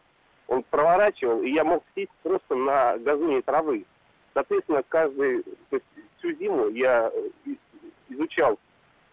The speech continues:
варианты откапывания эт-, этого автомобиля и, э,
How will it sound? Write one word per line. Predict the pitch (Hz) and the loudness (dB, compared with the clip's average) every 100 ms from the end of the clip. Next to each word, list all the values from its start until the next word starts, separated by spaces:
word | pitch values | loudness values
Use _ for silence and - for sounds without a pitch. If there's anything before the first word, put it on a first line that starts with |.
| - | -4
варианты | 127 143 160 147 127 | 0 2 4 2 2
откапывания | 120 - - 147 - 120 123 123 | 0 0 2 0 2 0 2 0
эт-, | 120 | 0
этого | 131 135 135 | 0 0 0
автомобиля | - 143 165 202 190 143 - | 0 0 0 -2 0 0 0
и, | 185 180 175 | -6 -4 -2
э, | 127 - 107 107 104 101 | -2 -2 -6 -6 -6 -8